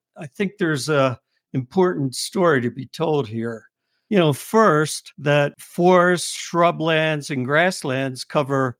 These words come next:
more than half of the land area in the United States. So I think it could be interpreted to mean that there's a lot of potential fuel out there.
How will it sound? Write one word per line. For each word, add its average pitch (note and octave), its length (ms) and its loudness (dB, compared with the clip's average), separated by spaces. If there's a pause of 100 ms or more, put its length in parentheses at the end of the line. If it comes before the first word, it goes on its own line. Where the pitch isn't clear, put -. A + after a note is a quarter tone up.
(120)
more D#3 280 2
than C#3+ 180 0
half D#3 400 0
of B2+ 280 -6
the C#3 100 -6
land D3 440 0
area C3+ 460 0
in C3+ 100 -2
the C3+ 80 -2
United C#3 400 -4
States. E3+ 600 -6 (260)
So - 180 -4
I C#3 60 2
think D#3 560 -2
it E3 160 -2
could D#3 140 -2
be D#3+ 140 2
interpreted C3+ 760 0 (120)
to - 100 -8
mean E3+ 420 2
that C3 180 -2
there's B2 240 -4
a C#3 60 -2
lot D3 320 4
of C#3 100 -6
potential C#3 840 -2
fuel D#3 800 0
out C3 240 -12
there. - 260 -16